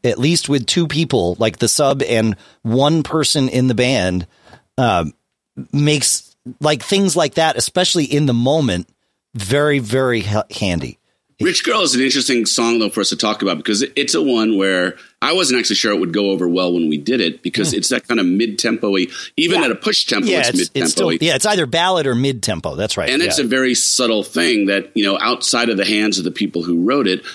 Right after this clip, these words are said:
Speaker 2: how do you make it pop? And how also do you make it not disappear amongst a bunch of more high energy, you know, testosterone-y,
Speaker 1: Yep.
Speaker 2: um, you know, type of stuff? So it'll be interesting to see what you do with that.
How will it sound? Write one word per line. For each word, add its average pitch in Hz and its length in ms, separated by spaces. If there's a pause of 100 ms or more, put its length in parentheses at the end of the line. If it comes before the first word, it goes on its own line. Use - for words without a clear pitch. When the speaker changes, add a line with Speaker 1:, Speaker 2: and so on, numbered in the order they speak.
(140)
Speaker 2:
how 127 160
do 147 80
you 139 100
make 120 220
it - 180
pop? - 480
And 104 100
how 147 220
also 143 220
do 110 80
you 107 100
make 110 160
it 82 80
not 104 340
disappear 92 800 (380)
amongst 101 420
a 98 60
bunch 101 300
of 92 120
more 95 220
high 95 200
energy, 85 720
you 107 100
know, 82 240
testosterone-y, 87 1080 (260)
Speaker 1:
Yep. 131 240
Speaker 2:
um, 82 400
you 107 80
know, 90 80
type - 220
of - 60
stuff? 113 300
So 107 120
it'll 104 100
be 123 160
interesting 135 360
to 113 40
see 127 240
what 120 220
you 104 80
do 65 160
with - 160
that. 82 280